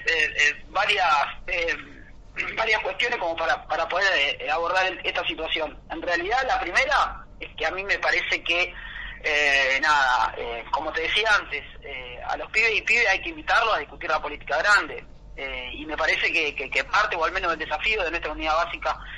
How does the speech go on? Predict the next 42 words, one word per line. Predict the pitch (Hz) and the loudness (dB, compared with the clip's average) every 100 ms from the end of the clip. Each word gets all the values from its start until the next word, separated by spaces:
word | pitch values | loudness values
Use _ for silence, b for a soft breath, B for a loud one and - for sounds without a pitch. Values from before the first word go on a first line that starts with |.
| B | B
eh, | - 123 123 123 | -10 -8 -8 -10
en | 147 | -10
Viedma | 147 185 220 233 208 170 151 - | -4 0 2 6 6 8 6 4
así | - 180 | 2 -2
lo | 165 | -2
plantea, | 156 151 175 156 131 - | -2 0 0 2 0 -4
y | |
con | - 147 | -6 0
realidad | 143 170 190 | 0 2 0
efectiva, | 165 - 208 151 131 - - - | -2 0 0 2 0 -6 -16 -6
digamos, | 135 139 147 | -2 0 0
no | 170 | -2
con | 151 | 0
chamullo. | 147 151 139 127 - - | 0 0 -2 -2 -4 -10
Nosotros | - 160 175 | -8 -4 -4
lo | |
invitamos | 160 151 175 220 | -4 -2 0 2
a | 190 | 2
participar | 170 - 165 180 190 | 0 -4 -6 -2 2
de | |
la | 165 | 2
política | 160 147 143 - | 0 -6 -6 -4
grande, | 135 156 165 - B B | 0 0 2 -2 B B
o | 143 | -4
al | 147 | 0
menos | 170 160 | 2 2
de | |
lo | 143 | 0
que | 139 | 0
nosotros, | 139 160 160 147 - B B B | -2 -2 -2 -2 -2 B B B
eh, | - 131 123 - | -4 -2 -2 -4
entendemos | 143 - 151 180 185 - | -2 0 2 0 0 0
que, | 135 127 - | -2 -2 -6
que, | - - - - | -10 -12 -12 -8
eh, | 135 135 | -8 -2
donde | 156 156 | -2 -2
podemos | 156 170 180 | -2 0 0
gravitar | 170 160 160 208 226 | 0 0 0 2 2
y | |
donde | 180 156 151 | 2 0 -2
podemos | 165 170 | 0 -2
cambiar | 156 156 165 165 | -2 0 2 0